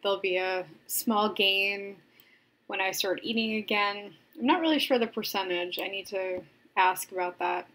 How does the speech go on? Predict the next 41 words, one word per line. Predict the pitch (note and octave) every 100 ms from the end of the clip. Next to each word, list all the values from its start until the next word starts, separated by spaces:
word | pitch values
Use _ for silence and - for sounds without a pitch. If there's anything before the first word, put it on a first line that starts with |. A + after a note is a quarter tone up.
| _ - _ _ - - _
But | G#3
I | G#3 G#3+
figure, | A#3 G#3 G#3 G#3
you | G3+ F#3+
know, | F#3 F#3 F#3 F3+
it'll | G3+ G#3
probably | - G3+ F#3+
be | G3
about | F#3 F#3+ F#3+ F3+ -
five | F#3 F3+
to | -
ten | - F#3+ F#3
pounds | - F3+ F3+ F3+
gained | - F3+ F#3 F3+
back | E3+ F3 - - - _ _ _
by | G3 F#3+
the | F#3
time | F#3 F#3
I | F#3
go | F#3+
home. | F#3+ F#3 F3+ F#3 -
But | A#3
I'll | A#3
keep | A#3 A#3
you | A3+
posted. | G#3 F#3 - F#3 F3+ - - - - _ -
I'll | G#3+ G#3+
do | A3 A3
the | G#3+ G#3 G3+ G3 F#3+ D3 _ _ _ _ _ _ _ _ _ A#3 G#3
weight | G3+ G3 -
updates. | G3 - F#3+ F#3+ F#3 - - - - - - _ _ _ _ -
So | G#3+
today, | - A3 G#3 G#3 G3+
day | G3
ten, | F#3+ - A#3 A3 G#3
I'll | F#3 F#3+
also | G3 F#3+ G#3
do | G#3
one | G3 F#3+ F3+
day | E3+
twenty | E3+ - C4 B3+ B3+